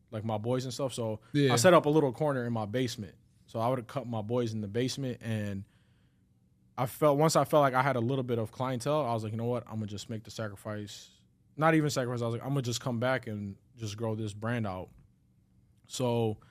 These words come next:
Speaker 1: ended up coming back, started cutting at a barbershop called Grand River. They, they got a couple locations, but they ended up shutting the one in Ann Arbor. So I started there first, and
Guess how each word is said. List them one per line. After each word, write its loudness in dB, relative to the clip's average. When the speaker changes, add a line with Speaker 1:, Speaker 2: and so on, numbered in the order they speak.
Speaker 1:
ended 0
up 4
coming 2
back, 2
started -2
cutting -2
at -4
a -10
barbershop -2
called -4
Grand -4
River. -6
They, -2
they -6
got 0
a -6
couple -6
locations, -4
but -6
they -2
ended -4
up -10
shutting -6
the -6
one -4
in -6
Ann -6
Arbor. -4
So -2
I 2
started 4
there 4
first, 2
and -4